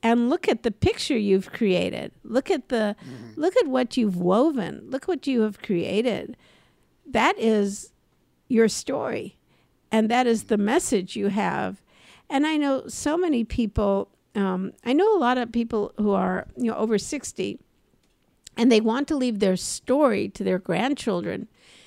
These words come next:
Speaker 1: And they actually dictate their <laughs> story to someone and put it out and self-publish it and,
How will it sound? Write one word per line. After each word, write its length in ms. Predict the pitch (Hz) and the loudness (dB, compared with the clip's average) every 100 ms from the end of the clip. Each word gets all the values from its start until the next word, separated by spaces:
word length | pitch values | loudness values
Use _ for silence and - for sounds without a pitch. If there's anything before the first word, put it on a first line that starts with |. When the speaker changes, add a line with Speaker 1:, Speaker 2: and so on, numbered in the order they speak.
| - - | -20 -4
Speaker 1:
And 160 | 220 | -2
they 80 | 220 | 0
actually 640 | 214 247 - - 214 185 - - | -2 -4 -6 0 2 0 -2 -4
dictate 440 | 480 - 202 208 | -2 0 0 2
their 140 | 196 | 0
<laughs> 140 | 185 - | 2 6
story 320 | - 233 - | 8 8 8
to 140 | - 226 | 4 2
someone 400 | - 208 208 202 | 6 4 4 2
and 160 | 208 | 2
put 160 | 233 202 | 4 4
it 120 | 208 | 4
out 200 | 185 202 | 2 0
and 180 | 202 220 | -2 0
self-publish 680 | - 294 233 196 214 214 262 | 4 4 4 2 4 2 0
it 140 | 214 | -2
and, 240 | 202 233 | -2 -8